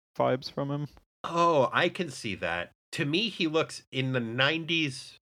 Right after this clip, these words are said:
Speaker 2: Image comics, specifically, I think Rob Liefeld did a Wolverine knockoff called Troll,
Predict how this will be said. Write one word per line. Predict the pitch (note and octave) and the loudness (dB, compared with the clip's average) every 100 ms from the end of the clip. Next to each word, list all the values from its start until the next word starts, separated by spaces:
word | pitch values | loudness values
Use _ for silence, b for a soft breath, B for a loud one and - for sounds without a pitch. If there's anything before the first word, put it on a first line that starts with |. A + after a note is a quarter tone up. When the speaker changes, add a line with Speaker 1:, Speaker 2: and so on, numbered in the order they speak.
| _ | _
Speaker 2:
Image | B2+ B2+ B2+ - - | 2 4 4 2 -8
comics, | - F#2+ F2 E2 - - - | 0 0 0 -4 -8 -18 -18
specifically, | - A2+ G#2 C3+ E3 D3 C3+ | -6 -6 -2 -2 -2 -2 0
I | G2+ | 2
think | B2 A2+ | 0 -2
Rob | A2 G#2+ F#2+ | 2 2 0
Liefeld | G2 - G#2 F#2 - B B B _ | -8 -2 -2 -4 -8 B B B _
did | A2+ B2+ | 2 4
a | A2 | 4
Wolverine | F2+ A2+ G#2 G2+ F#2 G#2+ A2 | 2 0 2 0 -2 -4 0
knockoff | A2+ A#2 B2 A#2 - | 2 2 4 4 2
called | - F#2+ E2 | 0 0 0
Troll, | - - F#2+ F#2+ A2 A#2+ | -12 -4 0 2 2 -2